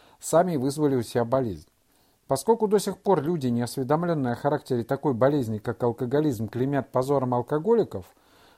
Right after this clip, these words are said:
да и мы сами грешим ли этим же, пока не узнали кое-что об этой болезни, многие из нас были не слишком добры к себе, испытывая муки похмелья. Мы страдали и считали, что платим, что с нас причитается за наши прегрешения.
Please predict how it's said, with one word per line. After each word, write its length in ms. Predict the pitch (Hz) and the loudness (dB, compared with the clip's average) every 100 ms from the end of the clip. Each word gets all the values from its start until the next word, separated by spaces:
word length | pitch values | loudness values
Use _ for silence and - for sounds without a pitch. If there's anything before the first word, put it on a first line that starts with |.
| - | -4
да 120 | 127 | 0
и 60 | 190 | 0
мы 140 | 208 | 0
сами 320 | - 214 147 | 0 0 0
грешим 840 | 123 131 117 - - 135 113 110 | 0 0 -2 -6 -4 -2 0 -2
ли 220 | 107 110 - | -2 -4 -4
этим 340 | 139 151 135 113 | -2 -2 -2 -2
же, 140 | 107 | -4
пока 340 | - 110 123 113 | -4 -2 0 0
не 100 | 110 | -2
узнали 480 | 104 131 160 139 | -2 -2 0 0
кое-что 460 | 107 127 117 - 120 | -2 -2 -2 0 0
об 140 | 110 | 0
этой 180 | 117 113 | 0 -2
болезни, 440 | 104 123 101 95 95 | 0 0 0 -4 -2
многие 340 | 143 202 185 | -2 0 0
из 100 | 151 | 0
нас 240 | 165 156 _ _ - - - | -2 -6 _ _ -20 -20 -4
были 220 | 139 190 | 2 2
не 140 | 180 185 | 2 -2
слишком 460 | 214 202 - 117 | -4 -4 -2 0
добры 300 | 120 127 127 | 2 2 -2
к 80 | - | -4
себе, 400 | - 107 160 180 | -6 0 2 2
испытывая 500 | - 123 123 123 113 | -2 -6 -2 0 0
муки 300 | 107 113 - | 0 -4 -8
похмелья. 760 | - 123 - 113 87 80 78 - _ - _ _ - | -6 -6 -4 -6 -6 -8 -16 -20 _ -20 _ _ -6
Мы 120 | 151 | -4
страдали 520 | - 170 156 202 202 | 0 2 4 4 4
и 40 | 123 | 0
считали, 400 | - 123 175 156 | -4 0 0 0
что 220 | - 117 | -6 -4
платим, 440 | 156 208 208 127 | 2 2 2 -4
что 220 | - - | -4 -8
с 120 | 117 143 | -6 -4
нас 200 | 151 - | -4 -4
причитается 880 | 151 143 160 - 139 101 92 - | -8 -6 -8 -2 2 2 -2 -6
за 140 | 95 113 | -4 -2
наши 260 | 135 - | -2 -4
прегрешения. 800 | - 127 120 131 - 92 78 76 | -4 -4 -4 -6 -8 -10 -10 -16